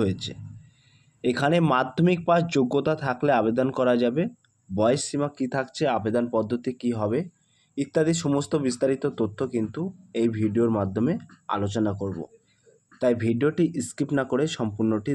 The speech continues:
দেখার জন্য অনুরোধ রইল। নিয়োগ সংস্থা কিন্তু তোমাদের এখানে বলা হয়েছে ইস্টার্ন রেলওয়ে শিয়ালদা ডিভিশন। পদের নাম কিন্তু হল্ট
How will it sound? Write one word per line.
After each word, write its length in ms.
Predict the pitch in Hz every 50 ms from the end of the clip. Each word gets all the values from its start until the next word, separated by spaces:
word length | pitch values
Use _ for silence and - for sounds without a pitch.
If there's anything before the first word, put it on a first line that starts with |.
| 123 104
দেখার 260 | 98 95 - 104 101 101 -
জন্য 160 | 120 135 160 180 - - - 123
অনুরোধ 340 | 107 110 107 107 110 107 95 98
রইল। 200 | 98 95 92 69 69 - _ _ _ _ _ _ _ _ _ _ _ _ _ _ _ _ _ _ _ _ _ _ _ _ _ 113
নিয়োগ 320 | 117 123 139 160 190 175 170 -
সংস্থা 340 | 180 170 170 180 180 - 180 170
কিন্তু 240 | 170 180 170 170 170 170
তোমাদের 260 | 156 151 151 147 151 147 135
এখানে 200 | 131 - 151 151 143 123
বলা 160 | 117 117 127 139
হয়েছে 220 | 143 147 - - 175 170 170 - - 123
ইস্টার্ন 340 | 117 - - - 147 147 147 139 113 117
রেলওয়ে 340 | 113 117 120 123 127 143 165 180 170 - - - - -
শিয়ালদা 420 | - - 120 117 113 113 110 117
ডিভিশন। 460 | 107 104 107 104 107 101 101 - 85 85 - _ _ _ _ _ _ _ _ _ _ _ _ _ _ _ _ _ _
পদের 280 | 120 120 127 139 160 160 156 147
নাম 100 | 143 143 143
কিন্তু 280 | 139 143 135 127 - 117 110 101
হল্ট 280 | 110 120 127 156 165